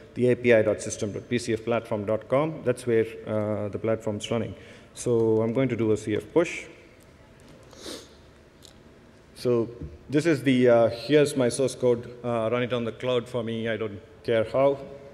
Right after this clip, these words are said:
happening, uh, live. I've just pushed an app, uh,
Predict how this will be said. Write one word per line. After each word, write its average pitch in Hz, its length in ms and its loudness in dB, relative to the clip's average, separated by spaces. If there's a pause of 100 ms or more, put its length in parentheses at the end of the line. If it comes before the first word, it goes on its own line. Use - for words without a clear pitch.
(140)
happening, 120 460 0 (280)
uh, 110 380 -4 (160)
live. 151 300 0 (1300)
I've 123 80 -2
just 139 240 0
pushed 120 180 0
an 117 120 2
app, 113 180 0 (560)
uh, 110 420 2